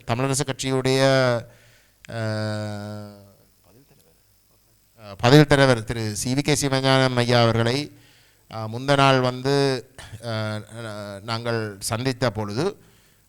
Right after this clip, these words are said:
அ, அவர் எங்களை, அ, எங்களிடம் வந்து நேரடியாக சொன்னது மட்டுமல்ல, அதுக்கு பிறகு அந்த சந்திப்பை பற்றி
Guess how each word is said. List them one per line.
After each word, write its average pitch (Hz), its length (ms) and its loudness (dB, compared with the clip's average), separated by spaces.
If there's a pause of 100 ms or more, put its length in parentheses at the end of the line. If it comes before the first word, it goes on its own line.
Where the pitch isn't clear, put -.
(120)
அ, 104 220 -14
அவர் 131 360 2
எங்களை, 165 680 6 (560)
அ, 120 480 -8
எங்களிடம் 165 520 4
வந்து 151 240 4
நேரடியாக 135 520 2
சொன்னது 113 340 -2
மட்டுமல்ல, 110 540 -2
அதுக்கு 120 260 -4
பிறகு 131 220 0
அந்த 127 180 -2
சந்திப்பை 123 440 -2
பற்றி 131 540 -6